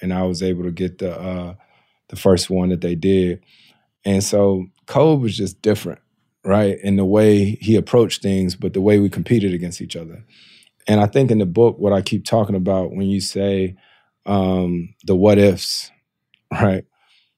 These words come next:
I always say, if there was one thing that I could change in my entire career, it wouldn't be wins and losses. It would be how I rehabbed after my very first surgery,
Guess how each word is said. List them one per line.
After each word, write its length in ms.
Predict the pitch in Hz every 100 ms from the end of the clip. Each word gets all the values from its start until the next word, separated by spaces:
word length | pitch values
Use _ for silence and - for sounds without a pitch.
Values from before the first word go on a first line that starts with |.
| _ _ _ -
I 60 | 117
always 360 | 123 143 123
say, 220 | - 123 104
if 180 | 95
there 140 | 117 120
was 160 | 98 90
one 340 | 104 151 156
thing 280 | 135 135 123
that 100 | 110
I 120 | 110
could 140 | 110 -
change 360 | 107 101 95
in 60 | 92
my 160 | 92 92
entire 380 | 87 101 98
career, 580 | 95 90 92 92 90 95 -
it 80 | 101
wouldn't 320 | 98 107 101
be 120 | 104
wins 300 | 98 98 90
and 100 | 90
losses. 580 | 87 87 - - - - _ _ _ - _ -
It 80 | 110
would 160 | 107
be 200 | 101 101
how 600 | 98 - 107 117 110 104
I 760 | - 104 101 98 95 95 95 95 _ _ _ 98
rehabbed 800 | 113 110 101 95 92 92 85 _ 101
after 200 | 95 98
my 140 | 92
very 240 | 87 98 92
first 280 | 104 90
surgery, 500 | - 92 87 85 117